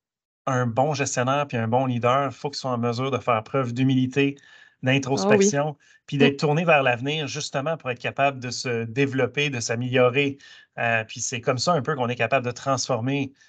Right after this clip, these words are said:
Speaker 1: une organisation, une culture, puis ultimement avoir cet impact-là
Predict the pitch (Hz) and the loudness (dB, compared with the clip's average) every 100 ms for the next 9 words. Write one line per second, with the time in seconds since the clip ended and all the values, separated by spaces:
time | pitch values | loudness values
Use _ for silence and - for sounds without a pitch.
0 | _ _ 113 123 123 127 120 120 113 139 | _ _ -4 0 0 0 2 0 2 0
1 | 143 120 131 127 147 143 143 139 - - | 0 -2 -4 -2 4 6 6 4 -4 -6
2 | 131 131 165 160 - 156 139 131 143 135 | -6 2 4 4 2 -2 2 4 2 0
3 | - _ _ - 113 120 143 139 127 113 | -6 _ _ -4 0 4 4 2 -2 -2
4 | 117 - 135 135 | -4 -4 -4 -4